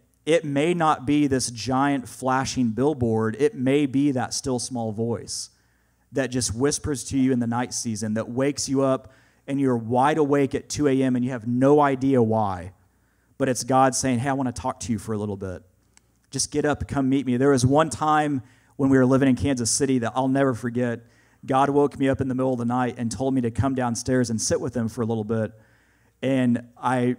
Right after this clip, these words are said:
fell back asleep. And the next morning I woke up and I felt horrible. I mean, I felt like I had just betrayed my best friend. And it, it took me a f-,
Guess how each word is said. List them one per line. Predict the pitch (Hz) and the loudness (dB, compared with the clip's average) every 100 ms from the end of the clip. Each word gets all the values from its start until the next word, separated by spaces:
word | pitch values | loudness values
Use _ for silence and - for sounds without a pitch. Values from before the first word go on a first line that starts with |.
| - | -4
fell | - 139 | 0 2
back | 127 117 | 2 0
asleep. | 110 139 135 92 _ _ _ _ _ _ _ | -2 -2 -2 -2 _ _ _ _ _ _ _
And | 135 139 | 0 2
the | |
next | 135 156 - | 2 0 -2
morning | 135 147 147 123 | -2 0 0 2
I | 123 | 2
woke | 127 127 139 | 2 2 2
up | 131 - | 0 0
and | 123 | -4
I | 120 143 | -2 -2
felt | - 131 110 - | -2 0 0 -2
horrible. | - - - 120 113 98 92 80 98 _ _ _ _ | -12 -14 -6 -4 -4 -6 -10 -12 -16 _ _ _ _
I | 135 | 0
mean, | 139 | 2
I | 139 160 | 2 0
felt | - 151 143 131 | 0 2 2 2
like | 127 120 - | 0 0 -2
I | 131 | 0
had | 131 123 | 0 -2
just | 110 127 117 - - _ 127 | 0 2 2 -2 -10 _ -6
betrayed | 127 127 143 135 123 | -4 -2 0 0 2
my | 117 | 0
best | 117 113 - | 0 -4 -4
friend. | 120 117 98 92 - _ _ _ _ _ | -6 -6 -6 -12 -18 _ _ _ _ _
And | 147 147 | -4 0
it, | 147 | 0
it | 156 156 | -2 2
took | 196 202 | 4 4
me | 175 156 135 | 0 0 0
a | |
f-, | 117 - | -2 -6